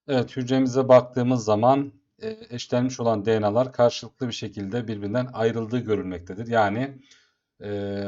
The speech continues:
homolog kromozomların ayrıldığı buradan görülüyor. Dolayısıyla bu olay bir mayoz bölünmedir. Ve mayoz bölünmenin, e,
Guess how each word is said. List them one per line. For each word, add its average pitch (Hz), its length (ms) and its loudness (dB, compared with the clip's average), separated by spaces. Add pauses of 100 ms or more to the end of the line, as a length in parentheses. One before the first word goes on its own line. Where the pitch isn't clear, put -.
(160)
homolog 127 400 -2
kromozomların 113 720 -2
ayrıldığı 98 520 -4
buradan 90 340 -8
görülüyor. 110 480 -2 (380)
Dolayısıyla 123 560 -2
bu 127 140 -2
olay 117 360 2 (400)
bir 123 140 -2
mayoz 113 500 2
bölünmedir. 95 600 -4 (640)
Ve 107 80 -4
mayoz 117 460 2
bölünmenin, 120 680 -2 (340)
e, 104 320 -4